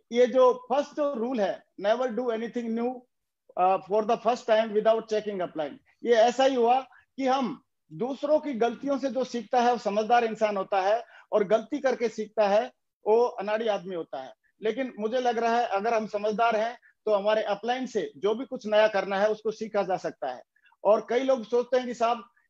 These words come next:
हम लोग तो खुद ही अनुभव करके सीखेंगे, तो आप, कई चीजें हमको अनुभव करके सीखने में बहुत ज्यादा हानि हो सकती है। जैसे for example,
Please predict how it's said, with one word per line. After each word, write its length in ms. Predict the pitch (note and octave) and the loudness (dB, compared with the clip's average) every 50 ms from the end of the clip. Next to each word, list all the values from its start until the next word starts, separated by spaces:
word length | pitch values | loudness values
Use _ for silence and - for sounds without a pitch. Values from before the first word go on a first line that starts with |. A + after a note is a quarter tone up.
| - - | -6 -2
हम 220 | F#3 G3+ G#3 G#3+ A3 | 0 2 0 0 0
लोग 200 | A#3 A#3+ A3+ - | -2 -2 -2 -2
तो 120 | A#3+ A#3+ | -4 -4
खुद 240 | A3+ - A3 A3+ G#3+ | -4 -4 -6 -4 -2
ही 60 | B3+ | -4
अनुभव 260 | B3+ A#3+ A3+ A#3 A#3+ | -4 -2 -2 -2 -2
करके 280 | A#3 A#3 A3+ G#3 G3+ A3 | -2 -4 -6 -4 -6 -6
सीखेंगे, 480 | G#3+ - G#3+ G#3 A3 G#3+ G#3 G#3 G3+ G3+ | -6 -6 -8 -8 -6 -4 -2 -2 -2 -2
तो 340 | G3+ _ _ _ - A3+ | -4 _ _ _ -8 -6
आप, 380 | A3+ - - A3 A#3+ B3 - - | -4 0 2 2 2 2 0 -2
कई 180 | - B3 C#4 C4+ | -2 -2 -2 -2
चीजें 260 | - C4 B3+ A#3+ C4+ | -2 -6 -4 -2 0
हमको 280 | B3+ A#3 A#3 A#3 A#3+ B3+ | 0 0 -2 -2 -2 -2
अनुभव 280 | A#3+ A3+ G#3+ A#3 B3 | -2 0 0 -2 -2
करके 280 | A#3 A#3+ A#3+ A3 A#3+ A#3+ | 0 -2 -4 -2 -4 -4
सीखने 320 | A#3 - A3+ A3+ A#3+ A#3 | -4 -6 -6 -6 -6 -6
में 160 | A#3+ B3 A#3 G3+ | -4 -4 -2 0
बहुत 180 | G#3+ A#3 G#3+ | 0 0 2
ज्यादा 240 | G3 A3+ A3 A3 G3+ | 2 2 4 4 2
हानि 220 | F3 F#3 G#3+ A#3+ | 0 0 -2 -2
हो 120 | A#3+ G#3 G3 | -2 -2 -2
सकती 340 | - F#3+ D#3+ - - F3 D#3 | -2 -4 -10 -8 -8 -8 -8
है। 140 | D3+ - - _ _ _ _ - | -8 -10 -12 _ _ _ _ -2
जैसे 180 | G#3 G3+ G#3+ A#3+ | 0 2 2 2
for 220 | - G3 A3+ B3 | 2 4 4 6
example, 500 | B3 A3+ G3+ F#3 F#3+ F3 D#3+ C#3+ D3+ C3 | 6 4 4 2 0 -2 -2 -4 -6 -8